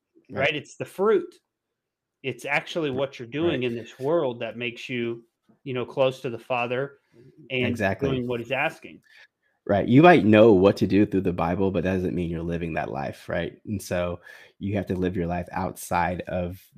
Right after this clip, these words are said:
Speaker 1: that to prove that, you know, you're doing what you read, you know? And so I, I, I totally agree. I,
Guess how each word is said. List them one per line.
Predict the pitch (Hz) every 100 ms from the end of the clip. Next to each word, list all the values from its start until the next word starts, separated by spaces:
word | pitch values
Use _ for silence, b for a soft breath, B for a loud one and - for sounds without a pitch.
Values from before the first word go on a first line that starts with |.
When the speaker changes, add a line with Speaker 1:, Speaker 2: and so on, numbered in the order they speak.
| 82 71
Speaker 1:
that | 98 92 85 - - -
to | -
prove | 87 - 107 95 92
that, | 90 87 - -
you | 98
know, | 87
you're | 87 92 90
doing | 95 92 87
what | 87 -
you | 90
read, | 80 64 - _ b b b b
you | 104
know? | 98 90 95
And | 101
so | - 92
I, |
I, | - 92 -
I | 98
totally | - 90 87
agree. | 90 85
I, | -